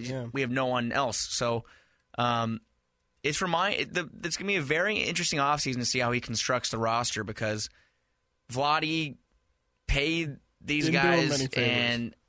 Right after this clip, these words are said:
Speaker 2: I mean, if you look at the guys that Buddy is, not to bring his contract, I mean, it's just, it's such a, we can't overlook it.
Speaker 1: Yeah.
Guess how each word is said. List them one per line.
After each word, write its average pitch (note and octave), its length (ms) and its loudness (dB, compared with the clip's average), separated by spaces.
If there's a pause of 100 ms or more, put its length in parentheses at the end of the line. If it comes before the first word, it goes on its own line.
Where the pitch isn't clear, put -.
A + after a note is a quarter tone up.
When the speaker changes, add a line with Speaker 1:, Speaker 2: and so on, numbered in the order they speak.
(300)
Speaker 2:
I C3+ 40 -6
mean, C3+ 220 -2
if D3 140 0
you D#3+ 80 2
look F#3+ 120 0
at F#3 100 -2
the D#3 60 0
guys D3+ 400 2
that C#3 100 -2
Buddy C#3 320 0
is, A#2+ 120 0 (340)
not D#3 160 -2
to D#3 80 -6
bring D#3 160 0
his B2 80 -2
contract, C3 360 0
I B2 60 -2
mean, B2+ 100 -2
it's B2+ 160 -2
just, C#3 180 -2
it's - 180 -2
such G3+ 180 0
a, F3 100 -2 (320)
we D#3+ 160 -6
can't G3+ 300 0
overlook B2+ 500 -2
it. G#2 200 -4
Speaker 1:
Yeah. - 140 -14